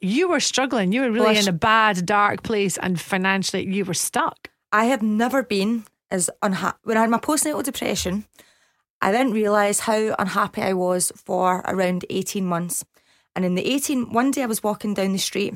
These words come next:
Speaker 2: and a little girl had done something, a toddler done something, and I laughed and I thought to myself, "Oh my goodness,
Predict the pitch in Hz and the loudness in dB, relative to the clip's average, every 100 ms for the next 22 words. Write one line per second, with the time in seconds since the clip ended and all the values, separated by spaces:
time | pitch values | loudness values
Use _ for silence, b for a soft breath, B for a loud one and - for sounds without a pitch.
0 | - _ _ _ _ 196 185 196 202 196 | -12 _ _ _ _ -2 0 0 0 -2
1 | 190 185 - 196 180 180 208 185 185 160 | -2 -2 -6 -4 -2 0 -2 -4 -6 -6
2 | 190 185 190 175 180 165 185 175 196 185 | -8 -4 -4 -2 -2 -4 -4 -10 -8 -10
3 | - _ _ _ - 185 180 190 190 - | -10 _ _ _ -2 0 2 2 0 -4
4 | 196 160 196 - - 185 - 185 - - | -4 -2 -4 -4 -6 -4 -2 -4 -4 -4
5 | 202 196 190 185 185 190 - | -2 -2 -2 0 0 0 -2